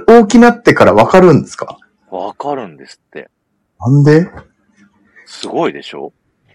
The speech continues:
Speaker 1: すごい。
Speaker 2: 超特殊能力を持ってるんですけど。
Speaker 1: <laughs> ドクタードリトルとかですよね、もう。
Speaker 2: そうっすね。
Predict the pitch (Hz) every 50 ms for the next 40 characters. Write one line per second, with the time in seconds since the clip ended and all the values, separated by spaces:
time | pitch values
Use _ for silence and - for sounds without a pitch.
0 | _ _ _ - - - 113 113 120 117 110 90 - - _ _ _ _ _ _
1 | _ _ _ _ _ _ _ - - - 143 107 85 - - 104 - - - -
2 | - 107 101 107 104 95 85 76 73 69 - 76 78 73 71 80 82 82 _ -
3 | - 67 65 65 _ _ - - - 73 - 78 78 73 67 - _ _ _ _
4 | _ _ _ _ _ _ _ - 127 123 120 107 - - - - - _ - -
5 | - 135 _ - - - _ _ - - - - - _ - 107 117 113 - -
6 | - - 143 143 139 135 143 131 123 107 - 98 90 - - - - - - -
7 | - - - - - - - - - - _ _ - - - - - - - -
8 | - 127 120 87 139 - - - - 135 131 135 151 - 139 127